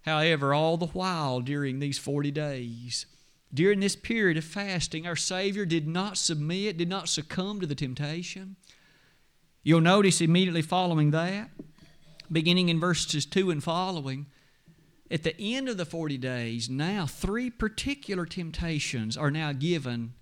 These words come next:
mention. These three appear, apparently were greatly intense. Apparently these three were a highlighted conclusion of all that the devil had thrown at the master during those forty days.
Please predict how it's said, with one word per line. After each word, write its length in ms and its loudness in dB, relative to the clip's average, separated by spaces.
mention. 760 -6
These 280 2
three 500 0
appear, 500 -2
apparently 680 -2
were 260 0
greatly 640 -2
intense. 880 -4
Apparently 560 4
these 220 4
three 440 0
were 200 2
a 100 4
highlighted 680 2
conclusion 720 4
of 120 4
all 380 6
that 140 0
the 60 -4
devil 380 4
had 140 2
thrown 400 -4
at 100 -8
the 80 -4
master 580 -4
during 300 0
those 160 0
forty 340 -4
days. 640 -8